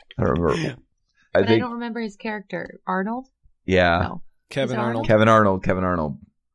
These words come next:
Speaker 1: Pilots of the Past.
Speaker 2: Yeah, Topanga was very much missed. She was, I didn't realize that they didn't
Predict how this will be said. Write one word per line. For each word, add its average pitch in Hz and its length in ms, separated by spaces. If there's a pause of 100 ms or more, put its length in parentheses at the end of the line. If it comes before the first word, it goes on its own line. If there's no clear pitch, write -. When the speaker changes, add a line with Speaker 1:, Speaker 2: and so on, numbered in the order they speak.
(440)
Speaker 1:
Pilots 92 360
of 104 40
the 110 60
Past. - 500 (380)
Speaker 2:
Yeah, 208 160
Topanga 240 400
was 359 140
very 196 160
much 175 240
missed. 156 240
She 196 140
was, 185 180 (360)
I 220 120
didn't 269 140
realize 240 240
that 202 140
they 190 120
didn't 180 320